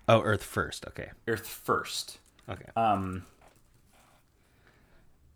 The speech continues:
Speaker 2: and Earth First, yeah, I mean, they're
Speaker 1: 'Cause I was curious where they compared in their tactics to,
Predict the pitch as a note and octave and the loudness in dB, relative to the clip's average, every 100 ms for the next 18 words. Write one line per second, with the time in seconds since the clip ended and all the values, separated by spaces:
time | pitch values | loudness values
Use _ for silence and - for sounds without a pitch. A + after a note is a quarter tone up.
0 | _ _ B2+ B2+ - C#3 D#3 - - C#3 | _ _ 0 0 2 2 2 -2 2 2
1 | C3+ C3+ - - B2+ C#3 E2 A2+ A#2+ A#2+ | 4 0 -6 -6 2 4 6 4 2 0
2 | A#2 A2+ A2 G#2 - - - _ _ - | 0 0 -2 -4 -8 -16 -20 _ _ 6
3 | B2 B2 A#2+ - D#3 D3+ C#3+ C3+ B2 A#2+ | 10 10 8 4 6 8 8 6 6 4
4 | A2+ A2 A2+ G#2 - A2 G#2 F#2+ F2+ F2 | 6 2 0 -4 2 4 4 2 0 -2
5 | - - E2+ - E2+ - - - | -2 -4 -4 -6 -10 -10 -12 -10